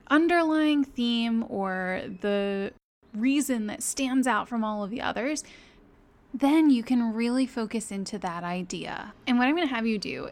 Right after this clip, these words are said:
is, again, take another step back. Maybe you don't need to go for a full five minutes this time, maybe, like, one minute.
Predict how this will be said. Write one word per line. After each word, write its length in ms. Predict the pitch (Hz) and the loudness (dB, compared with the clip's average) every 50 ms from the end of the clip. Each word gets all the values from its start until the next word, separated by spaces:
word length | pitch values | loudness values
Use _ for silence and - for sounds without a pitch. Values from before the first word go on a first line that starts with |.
| - | -2
is, 300 | - 233 226 202 - - - - - - - - - - - - - - | 0 2 2 2 0 -6 -10 -16 -20 -20 -20 -20 -20 -20 -20 -20 -6 -2
again, 300 | - 269 302 311 320 339 | 0 2 2 2 2 0
take 220 | 320 - 320 277 320 | -2 -4 -4 -2 0
another 280 | 311 311 302 311 311 | 0 0 2 0 0
step 320 | 285 - - - 285 277 - | -2 -4 -4 -6 -6 -6 -4
back. 380 | - 190 196 208 208 - - - | -4 -4 -4 -4 -6 -8 -6 -2
Maybe 220 | 262 240 247 254 | 0 0 2 2
you 140 | 262 262 247 | 2 2 2
don't 120 | 240 233 | 2 0
need 160 | 226 220 214 - | 0 -2 -2 -2
to 60 | 226 | -2
go 140 | 208 214 196 | -4 -4 -2
for 160 | - 208 202 | -2 -2 -2
a 40 | 196 | 0
full 200 | - 208 196 196 | -2 -4 -4 -2
five 320 | - 208 185 190 190 190 | -2 -2 0 0 0 0
minutes 280 | 208 220 220 220 226 - | 0 0 0 0 -2 -4
this 140 | 247 240 | -6 -6
time, 300 | - - 254 247 254 247 | -2 -2 0 2 2 2
maybe, 240 | 226 208 196 196 202 | 2 2 0 0 0
like, 200 | 202 196 190 - | 0 -2 -2 -4
one 460 | - 208 196 196 196 196 196 196 202 | -4 -4 -2 -2 -2 0 0 -2 -2
minute. 360 | 214 233 262 302 320 330 320 | 0 2 2 4 4 2 0